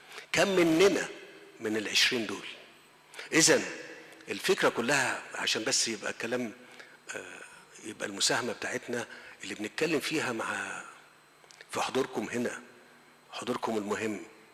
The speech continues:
إن الاستقرار والأمن إذا غاب عن دولة، اوعوا تك-،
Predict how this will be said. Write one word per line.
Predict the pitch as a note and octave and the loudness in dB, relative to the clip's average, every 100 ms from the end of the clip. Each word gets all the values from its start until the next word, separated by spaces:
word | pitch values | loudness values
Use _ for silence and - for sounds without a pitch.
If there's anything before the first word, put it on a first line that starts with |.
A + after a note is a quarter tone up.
| - - - - | -20 -20 -10 -4
إن | G2+ G2+ G2 F#2+ F#2+ F#2+ - - - - - _ _ _ - - - - _ - _ _ _ - - | -2 0 -2 -2 -4 -8 -16 -20 -20 -20 -20 _ _ _ -20 -20 -20 -20 _ -20 _ _ _ -20 -14
الاستقرار | G2+ G2 - A#2+ - A#2+ A2+ G#2+ | -2 0 0 0 2 4 4 2
والأمن | F#2+ G2 G#2 A2+ G#2+ F#2 F2+ F2 - - - - - - - - | -2 -4 -2 0 0 -2 -6 -10 -18 -20 -20 -20 -20 -20 -10 -6
إذا | G2+ G#2+ | -2 0
غاب | G#2 A#2 G#2+ | 2 2 2
عن | G2+ G#2 G#2 | 0 -2 2
دولة، | B2 B2 C3+ D3 - - - - - _ _ - - - - - - - | 2 2 0 -4 -8 -20 -20 -20 -20 _ _ -20 -20 -20 -18 -16 -14 -2
اوعوا | D3+ D3 G#2+ | 2 2 2
تك-، | G#2 | -2